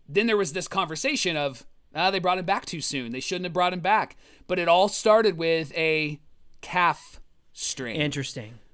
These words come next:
Speaker 1: And so that's where I get nervous because we've, we've lost Mike Trout's year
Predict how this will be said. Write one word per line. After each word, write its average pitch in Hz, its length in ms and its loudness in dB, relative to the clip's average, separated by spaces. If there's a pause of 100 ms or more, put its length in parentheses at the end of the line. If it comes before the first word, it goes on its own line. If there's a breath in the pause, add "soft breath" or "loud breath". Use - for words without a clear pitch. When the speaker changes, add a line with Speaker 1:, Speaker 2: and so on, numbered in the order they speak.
(120)
Speaker 1:
And 147 140 -6
so 202 120 0
that's 190 280 2
where 285 120 0
I 247 40 0
get 180 180 -2
nervous 180 500 -2
because 156 540 -6 (280 soft breath)
we've, 175 240 -6 (360 soft breath)
we've 180 200 -2
lost 190 540 -2 (460)
Mike 170 340 -2
Trout's 190 580 0 (800)
year 185 580 0